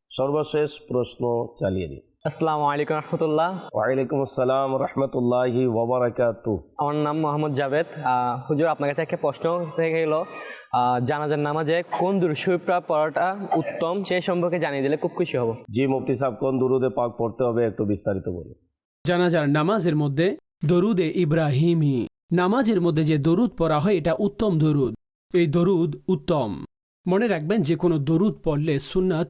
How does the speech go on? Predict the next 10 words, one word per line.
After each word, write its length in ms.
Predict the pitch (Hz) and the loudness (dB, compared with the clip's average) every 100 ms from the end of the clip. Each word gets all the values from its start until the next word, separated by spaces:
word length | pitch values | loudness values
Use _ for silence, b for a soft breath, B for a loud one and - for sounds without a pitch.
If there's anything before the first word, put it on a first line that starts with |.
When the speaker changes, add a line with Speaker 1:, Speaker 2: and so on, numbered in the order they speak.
| 170 | -2
Speaker 3:
আদায় 300 | 165 285 147 | 0 2 2
হয়ে 280 | 110 147 135 | 2 2 0
যাবে, 320 | 135 113 113 98 - _ _ _ - | -2 -2 -4 -4 -8 _ _ _ -4
কিন্তু 160 | 170 170 | 0 0
যেটাকে 320 | 185 196 185 - | 0 0 -2 0
উত্তম 340 | 196 - 233 | -2 -2 0
বলা 220 | 160 156 151 | 0 0 0
হয়েছে 380 | 135 143 147 226 | 0 -2 0 0
সেটা 300 | - 156 170 | 0 0 0
হচ্ছে 280 | 151 165 - | -2 -2 0